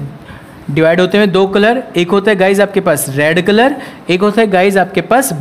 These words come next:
black color। Okay guys, ट्वेंटी सिक्स, ट्वेंटी सिक्स में यानी इसके चार suit थे, एक suit में आता है diamond Guys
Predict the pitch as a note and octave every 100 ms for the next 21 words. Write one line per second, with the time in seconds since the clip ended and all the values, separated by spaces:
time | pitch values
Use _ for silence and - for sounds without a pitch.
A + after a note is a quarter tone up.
0 | C3+ E3 C#3+ - C#3+ C3+ C3 - - -
1 | C#3+ F#3+ G3 B3+ - - - - - G3
2 | G#3 B3+ C4+ B3 A3+ G#3+ A3+ A3+ G#3 G#3+
3 | A3 A3 G#3+ A#3 A3+ A#3 A#3 F#3+ F#3 A#3+
4 | A#3+ - - - F#3+ F#3+ F#3+ G3 A#3 C4
5 | - - - - F3+ G3+ - A3 G#3+ A3
6 | G#3+ G#3+ A3 D#3 D3+ D3+ E3 A3+ D4+ -
7 | - - - - - - - - - -
8 | - - - - - - - D3 F3+ B3+